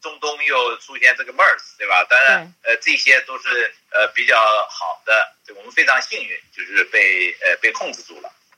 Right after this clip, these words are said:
Speaker 1: 啊，那么这次这个，呃，我们叫sars cov two嘛，就是第，第二次sars了，对吧？
Speaker 2: 对。
Speaker 1: 实际上，这个，呃，这个，呃，这次就没有，没有控制住。当然没有控制住有很多很多原因吧，现在反正大家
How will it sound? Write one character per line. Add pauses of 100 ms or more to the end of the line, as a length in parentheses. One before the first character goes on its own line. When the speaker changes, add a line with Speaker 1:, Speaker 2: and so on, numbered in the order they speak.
(100)
Speaker 1:
啊，
那
么
这
次
这
个， (200)
呃，
我
们
叫
sars
cov
two
嘛， (180)
就
是 (220)
第，
第
二
次
sars
了，
对
吧？
Speaker 2:
对。
Speaker 1:
实
际
上， (460)
这
个， (220)
呃，
这
个，
呃，
这
次
就
没
有，
没
有
控
制
住。
当
然
没
有
控
制
住
有
很
多
很
多
原
因
吧，
现
在
反
正
大
家